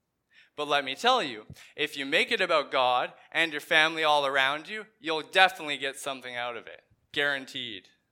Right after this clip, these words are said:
So three quick practical things, because the singing is to be mutual. This is one for worship leaders, which you pretty much mostly do. Um,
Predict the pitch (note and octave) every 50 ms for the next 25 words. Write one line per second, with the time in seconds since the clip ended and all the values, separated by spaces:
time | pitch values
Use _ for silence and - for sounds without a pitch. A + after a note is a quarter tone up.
0 | _ _ _ _ _ _ _ _ _ _ _ _ _ _ - - - _ _ _
1 | - - D3+ - - F#3+ G#3 G3+ - - G#3 G#3 G3 - - - - G3 D#3 D#3+
2 | F3 - G3 F#3 F3 E3+ D#3+ - F3+ F3 F3+ F3+ D#3+ E3 E3 E3 - F3+ F3+ F3+
3 | F3 F3 E3 - - - F#3+ F#3 F3+ F3 F3 E3+ D#3 D3+ D3 - D#3 C#3+ C#3+ C#3
4 | C#3 C#3 C#3+ D3+ D3 - - G3 G#3 A3+ G#3 - _ _ _ _ _ _ _ _
5 | _ _ - - C3 C3+ E3 E3 D3+ D3 D#3 E3 E3 E3 D#3 D#3 C#3+ C3+ D#3+ F3+
6 | F3 - - F#3 E3+ F#3 F#3 F#3+ F#3+ G#3+ A#3 A3+ - - - _ _ - - _
7 | _ _ D#3 F3+ - - F#3+ F#3+ F3+ F3 E3 - _ _ _ - A3+ A#3 A3+ A3
8 | G#3 G3 F#3+ F#3 - F3+ E3+ E3 E3 D#3 - - D#3 D3+ C#3+ D3 D#3+ F3 G#3 G3+
9 | - - _ _ _ _ _ _ _ _ _ - - D3+ D#3+ D#3+ D#3 D#3 D3+ C3+
10 | C3 -